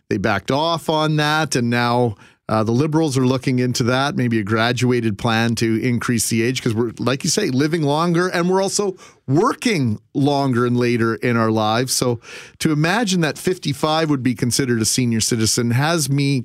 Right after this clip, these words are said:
kinda shaking my head a little bit. This comes out of a headline of a story out of, uh, Saint John's, Newfoundland.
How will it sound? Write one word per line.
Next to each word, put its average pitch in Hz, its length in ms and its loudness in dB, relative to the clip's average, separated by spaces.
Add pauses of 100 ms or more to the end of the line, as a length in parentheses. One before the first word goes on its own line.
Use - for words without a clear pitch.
kinda 143 260 0
shaking 139 380 0
my 113 160 0
head 135 180 0
a 127 40 2
little 107 180 2
bit. 120 180 -2 (260)
This 165 160 -2
comes 165 280 0
out 151 160 2
of 143 100 -2
a 123 220 2
headline 120 640 0 (240)
of 123 120 0
a 127 60 0
story 151 560 0 (420)
out 139 200 0
of, 139 260 -2
uh, 135 140 2
Saint 170 260 0
John's, 190 300 0
Newfoundland. 180 580 -2